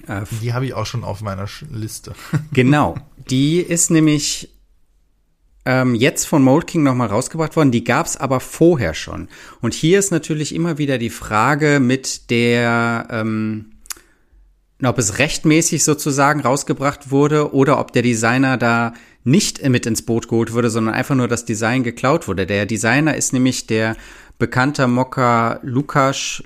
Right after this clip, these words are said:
Speaker 1: Libuszewski. Ich hoffe, ich habe richtig ausgesprochen. Ich glaube, er kommt aus Polen. Und die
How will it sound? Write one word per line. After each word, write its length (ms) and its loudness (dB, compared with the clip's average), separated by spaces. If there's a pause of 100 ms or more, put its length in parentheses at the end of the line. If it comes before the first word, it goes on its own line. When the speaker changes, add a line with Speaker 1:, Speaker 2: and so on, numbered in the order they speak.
Speaker 1:
Libuszewski. 1080 -2
Ich 140 -16
hoffe, 120 -6
ich 80 -8
habe 140 -6
richtig 360 -4
ausgesprochen. 600 -6
Ich 100 -10
glaube, 280 -6
er 20 -8
kommt 240 -8
aus 160 -10
Polen. 420 -4 (460)
Und 800 2
die 720 0